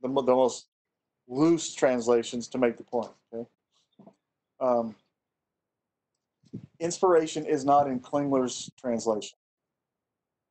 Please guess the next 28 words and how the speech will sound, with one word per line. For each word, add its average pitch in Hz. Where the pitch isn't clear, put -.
We 147
know 147
Klingler's 156
an 120
idiot, 127
and 117
he 120
probably 127
is 113
gonna 117
mess 113
it 110
up 104
anyway. 110
Okay? 233
Right? 120
Inspiration 156
in 135
the 143
church 113
and 131
inerrancy 131
has 123
always 151
been 123
in 139
the 139
autography, 123